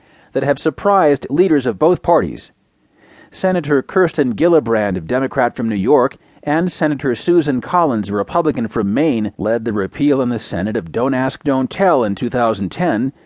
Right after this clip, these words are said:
allowing gay men and women to serve openly in the military. This year,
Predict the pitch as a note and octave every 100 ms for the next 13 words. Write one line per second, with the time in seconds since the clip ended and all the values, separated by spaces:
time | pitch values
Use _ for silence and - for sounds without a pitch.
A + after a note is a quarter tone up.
0 | - E2 F#2+ G#2 G2 E2+ G#2+ B2+ B2 B2+
1 | B2+ A2 F#2+ C#3 A#2 G#2+ F#2+ - C3+ C3
2 | D#3+ F3+ A#2+ B2 B2+ C3 G3 F#3 - D#2+
3 | F#2 - _ _ _ _ _ _ - -
4 | - B3+ - D3 G#2+ A2+ C3